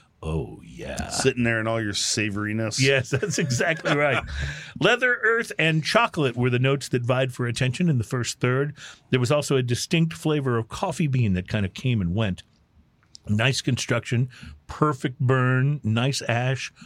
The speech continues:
Speaker 1: full-bodied from the very beginning. This is not a cigar that
Speaker 2: Are we talking about a
Speaker 1: developed
Speaker 2: cigar, or are we talking
Speaker 1: into
Speaker 2: about
Speaker 1: full
Speaker 2: a Oh, sorry, go ahead.
Speaker 1: Yeah, yeah. This is not a cigar that developed into full-bodiedness. This, this didn't happen,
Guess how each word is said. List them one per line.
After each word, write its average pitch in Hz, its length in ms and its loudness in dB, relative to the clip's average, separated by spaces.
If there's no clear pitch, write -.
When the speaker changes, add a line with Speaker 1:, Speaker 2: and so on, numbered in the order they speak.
Speaker 1:
full-bodied 143 960 0
from 127 300 0
the 123 160 0
very 117 380 0
beginning. 104 460 -4
This 127 180 0
is 143 60 0
not 143 160 0
a 123 40 -2
cigar 120 400 0
that 110 160 0
Speaker 2:
Are - 20 -18
we 156 80 0
talking 202 280 4
about 165 160 4
a 107 40 0
Speaker 1:
developed - 0 -
Speaker 2:
cigar, 135 360 4
or 233 120 2
are - 20 4
we 147 120 2
talking 131 240 0
Speaker 1:
into 123 140 2
Speaker 2:
about 117 180 2
Speaker 1:
full 104 120 2
Speaker 2:
a 87 140 -4
Oh, 107 140 2
sorry, 92 220 -2
go 87 100 -4
ahead. 82 220 -6
Speaker 1:
Yeah, 98 140 2
yeah. 92 140 -2
This 127 120 0
is 240 60 -2
not 214 140 4
a 170 40 2
cigar 170 280 4
that 147 180 2
developed 139 480 2
into 113 180 0
full-bodiedness. 95 840 -2
This, - 400 0
this 127 200 0
didn't 123 240 -2
happen, 117 420 -2